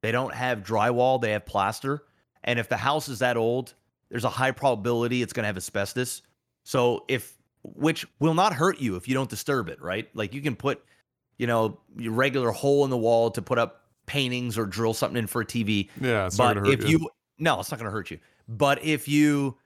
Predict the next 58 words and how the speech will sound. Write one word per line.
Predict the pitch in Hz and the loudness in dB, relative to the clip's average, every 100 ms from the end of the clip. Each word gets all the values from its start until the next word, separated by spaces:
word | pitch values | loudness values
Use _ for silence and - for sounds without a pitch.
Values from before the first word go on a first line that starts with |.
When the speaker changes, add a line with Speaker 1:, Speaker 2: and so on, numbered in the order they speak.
| _ _ - | _ _ 0
Speaker 1:
are | 123 127 123 120 | 2 4 4 2
doing | 123 139 123 110 | 0 -2 -2 -2
major | 143 127 131 | -2 0 -2
renovations | 123 107 151 196 - 107 98 107 | -2 0 2 0 -2 -6 -8 -8
and | |
you're | 104 | -8
taking | 104 143 123 | -4 -4 -2
down | 131 120 | -2 0
a | |
wall, | 107 135 147 123 92 95 | 2 4 4 2 0 -4
or | 110 110 107 107 | -4 -2 -2 -2
Speaker 2:
It's | 123 - | -2 0
Speaker 1:
you | |
ha-, | 165 113 277 | 2 6 6
Speaker 2:
abatement | 277 220 | 6 2
Speaker 1:
there's | 135 135 | 2 4
a | 165 127 | 6 6
big | - | 4
Speaker 2:
time. | - | 4
Speaker 1:
leak, | 151 175 - _ | 0 0 -4 _
there's | 143 135 | -4 -2
a | 131 | 0
big | 110 156 | 0 -2
leak | 139 160 170 220 | 2 2 2 2
and | |
you | 147 | 2
gotta | 127 127 | 2 2
Speaker 2:
<laughs> | 113 | 2
Speaker 1:
rip | - 131 | 0 2
out, | 147 139 135 - | 2 2 -2 -6
you | 135 | 0
know, | 131 120 113 - - | 4 4 2 -4 -6
whatever, | 123 127 151 131 117 _ _ _ _ - | 2 4 4 2 -6 _ _ _ _ -8
you, | 123 131 | -4 -4
you're | - - - 139 135 | -6 -20 -2 2 4
dealing | 120 135 147 | 4 2 2
with | 135 117 | 0 -2
asbestos, | - 143 135 104 - | -2 0 0 -4 -4
right? | 101 117 - | 0 0 -2
So, | - 127 117 110 _ _ - | 2 4 4 0 _ _ -4
um, | 113 117 113 113 110 104 - | 0 2 2 0 0 -4 -10
that | - 123 143 | -2 0 0
would | 143 | -2
probably | - 127 143 135 143 | -2 0 0 2 2
be | 131 139 | 2 2
a | |
deal | 123 131 | 2 2
breaker | 127 131 123 | 2 0 -2
for | - | -6
me | 135 147 | -2 -2
unless | 120 120 | -2 -2
I | 131 | -2
was | 110 | -2
getting | 98 123 | -2 -2
the | 113 | -2
house | 101 123 120 | 0 0 -2
on | |
an | 110 | -4